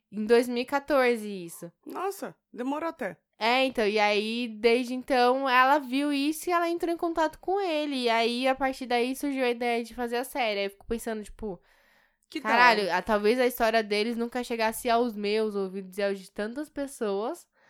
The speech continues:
Speaker 1: se não fosse essa série. Muito foda. E ah, tô propagando essa
Speaker 2: Da
Speaker 1: série
Speaker 2: hora,
Speaker 1: pra
Speaker 2: mano.
Speaker 1: todos os
Speaker 2: Eu vou,
Speaker 1: lados,
Speaker 2: vou.
Speaker 1: sim. É muito forte mesmo.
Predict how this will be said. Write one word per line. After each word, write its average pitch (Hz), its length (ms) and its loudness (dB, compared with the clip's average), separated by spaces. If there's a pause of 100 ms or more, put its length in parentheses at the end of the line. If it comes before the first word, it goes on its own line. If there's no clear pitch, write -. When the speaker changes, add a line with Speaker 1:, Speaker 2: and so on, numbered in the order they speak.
(380)
Speaker 1:
se - 260 -10
não 269 200 0
fosse 262 400 -2
essa 359 200 -6
série. 415 440 -4 (640)
Muito 320 280 -6
foda. 233 460 0 (880)
E 196 1200 -6 (680)
ah, 254 300 0
tô 233 280 2
propagando 269 640 0
essa 226 200 -6
Speaker 2:
Da 214 120 2
Speaker 1:
série 240 120 8
Speaker 2:
hora, 185 180 0
Speaker 1:
pra 185 80 -2
Speaker 2:
mano. 208 120 -2
Speaker 1:
todos 220 120 -8
os 262 80 -10
Speaker 2:
Eu 269 80 -4
vou, 247 80 2
Speaker 1:
lados, 202 180 0
Speaker 2:
vou. 196 140 -6
Speaker 1:
sim. 202 120 -6
É 190 60 -2
muito 220 320 -8
forte 226 480 -2
mesmo. 180 520 -8